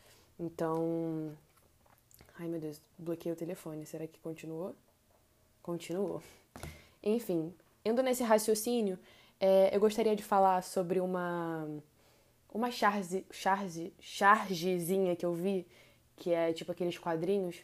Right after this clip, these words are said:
Perdão, gente, eu falo, falei errado. É, tem uma, uma charge que sinalizava uma pessoa que era em cima do muro. Com certeza você já deve ter visto, mas enfim, eu adoro relembrar ela,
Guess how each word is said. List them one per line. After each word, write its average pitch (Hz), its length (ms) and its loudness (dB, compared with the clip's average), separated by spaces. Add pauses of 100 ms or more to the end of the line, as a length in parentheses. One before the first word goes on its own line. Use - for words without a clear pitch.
(160)
Perdão, 170 340 -6
gente, 160 280 -8
eu 160 40 -18
falo, 165 580 -4 (500)
falei 160 220 -4
errado. 156 240 -10 (400)
É, 147 480 -8 (480)
tem 190 200 6
uma, 190 680 0
uma 180 160 -2
charge 180 380 -4
que 180 340 -6
sinalizava 175 920 -2
uma 190 120 -4
pessoa 190 380 -2
que 196 100 -4
era 185 120 0
em 185 40 -4
cima 202 240 -2
do 240 140 2
muro. 160 340 2 (360)
Com 294 120 2
certeza 277 480 0 (160)
você 196 360 -6
já 196 80 -2
deve 202 180 0
ter 208 120 0
visto, 180 340 -4
mas 185 180 -4
enfim, 202 200 -6
eu 175 60 -2
adoro 185 220 2
relembrar 190 460 0
ela, 170 340 4